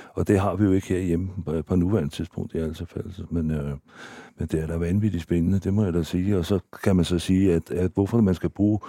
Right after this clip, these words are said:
øh, øh, noget, noget godt D N A, det er jo selvfølgelig, at man måler mange, mange flere steder på D N A-båndet, i forhold til, man gør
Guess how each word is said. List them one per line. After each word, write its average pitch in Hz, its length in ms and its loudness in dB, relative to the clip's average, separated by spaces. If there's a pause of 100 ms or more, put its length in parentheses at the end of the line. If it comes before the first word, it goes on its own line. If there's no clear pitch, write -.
(420)
øh, 87 300 4 (560)
øh, 82 260 -2
noget, 82 280 0
noget 85 200 0
godt 98 240 2
D - 20 -2
N 98 180 2
A, 87 80 0
det 82 140 -4
er 98 80 2
jo 90 120 0
selvfølgelig, 90 400 -2
at 82 60 0
man 85 180 2
måler 90 260 0
mange, 95 240 2
mange 92 180 0
flere 92 220 0
steder 92 280 2
på - 80 -4
D - 100 -4
N 85 180 2
A-båndet, 80 480 -4 (360)
i 90 80 -6
forhold 90 320 0
til, 80 320 0
man 87 180 0
gør 85 240 -4